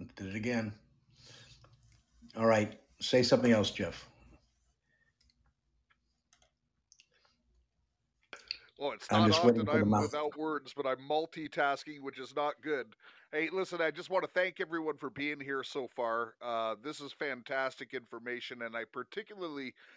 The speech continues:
Speaker 2: uh, now I haven't seen these particular graphics yet. I will get them up onto right on you dot com. Uh, but when Chris was speaking of the overlays,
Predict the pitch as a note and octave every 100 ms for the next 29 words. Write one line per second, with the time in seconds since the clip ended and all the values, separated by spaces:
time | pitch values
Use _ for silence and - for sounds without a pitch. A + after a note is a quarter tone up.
0 | - _ A#2 A#2+ A2 C3+ B2+ C3 C#3+ D#3+
1 | D3+ C3 - E3+ E3 D#3 C#3+ - C#3+ D3
2 | D3+ C3 A#2 B2+ C3+ C3+ C#3 - C#3 C3+
3 | - A2+ A2+ B2+ D3 C#3+ C#3+ - B2 B2+
4 | B2+ - A#2+ A#2 A#2+ A2 B2 A#2 A#2+ A2+
5 | B2 B2+ A#2+ A2+ A2 - D#3+ C#3 B2+ A#2
6 | - - _ - _ A#2 A#2+ G#2 C#3+ D#3
7 | D#3+ D3 - A3+ B3 F#3+ D#3+ - E3+ E3+
8 | F3+ C#3+ D3+ A#2+ C3 - D3+ D#3 D#3 C#3
9 | A#2+ G2 F2+ F#2 - -